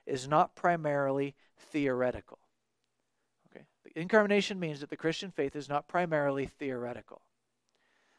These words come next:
Um, Christianity is a faith that's centered on the enfleshed personhood of God the Son. It's centered on a flesh and blood person. Uh, so the divine one who grew in wisdom and stature, as Luke tells us, he was a twelve-year-old boy. He knew what it was to work with Joseph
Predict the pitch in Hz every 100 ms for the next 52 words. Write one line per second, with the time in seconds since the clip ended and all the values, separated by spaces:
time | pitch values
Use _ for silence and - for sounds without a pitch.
0 | _ _ - - - - 196 - 175 175
1 | 170 170 165 - 147 147 - - - 170
2 | 165 117 147 _ - - 135 135 131 139
3 | 131 - 170 202 - - - - 196 -
4 | 135 123 131 - 123 - 143 151 147 -
5 | 127 131 127 - 135 - - 185 175 147
6 | 143 - - 175 - 180 156 131 135 135
7 | _ - 147 - 107 _ _ _ _ _
8 | _ _ _ - - - - 135 131 127
9 | 160 170 165 175 156 127 160 147 143 170
10 | 160 165 135 - 160 175 - 165 135 160
11 | 170 170 165 170 160 135 123 - 175 170
12 | 160 156 147 156 175 180 175 143 156 165
13 | 156 160 165 156 147 165 160 131 160 170
14 | - 185